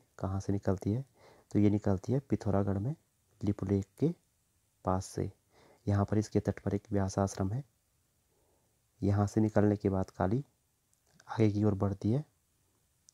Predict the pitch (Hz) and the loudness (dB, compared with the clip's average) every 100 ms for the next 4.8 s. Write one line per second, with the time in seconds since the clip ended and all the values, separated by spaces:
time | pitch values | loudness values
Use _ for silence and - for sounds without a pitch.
0 | _ - _ _ _ 104 117 - _ _ | _ -20 _ _ _ 0 0 -2 _ _
1 | - - 107 - 107 - 104 101 107 107 | -12 -2 -2 2 0 2 2 2 2 0
2 | 101 101 104 107 135 _ _ _ _ _ | 0 0 0 0 -2 _ _ _ _ _
3 | - 101 107 98 98 - 160 _ _ _ | -2 4 6 6 2 -2 -6 _ _ _
4 | _ _ - _ 98 95 95 | _ _ -20 _ -2 -2 -2